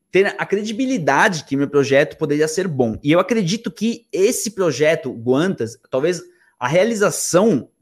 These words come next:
da, da, a concretização de ter uma banda só se deu em dois mil e dezoito, porque foi aí que a gente foi tocar no Mirante, nove de julho, aqui na, na, no, no Trianon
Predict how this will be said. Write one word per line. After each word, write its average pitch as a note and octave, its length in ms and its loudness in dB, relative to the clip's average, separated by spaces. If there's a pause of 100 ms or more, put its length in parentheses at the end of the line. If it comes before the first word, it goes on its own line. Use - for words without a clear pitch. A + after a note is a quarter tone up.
(240)
da, A#2+ 280 -4
da, A#2 320 -2 (180)
a - 40 -10
concretização A#3 840 -2
de D3 140 -8
ter D#3+ 60 -4
uma D#3 140 -2
banda B2 520 -2 (320)
só - 220 -2
se - 120 0
deu A#3 120 0
em A#3+ 40 0
dois A#3 140 0
mil B3 80 -2
e A#3 40 -6
dezoito, G#3 500 2 (420)
porque D3+ 300 0
foi F#3 180 0
aí G3 100 6
que G3 80 -6
a A3 40 2
gente G3+ 120 -2
foi G3 120 -2
tocar F#3 200 -4
no F#3+ 80 -2
Mirante, F3 460 0
nove D3 160 -4
de C3+ 80 -4
julho, C#3+ 220 0
aqui C3 160 -4
na, A#2+ 240 -2
na, A2+ 280 -4
no, A2 220 -6
no A2+ 160 -6
Trianon A#2 400 -2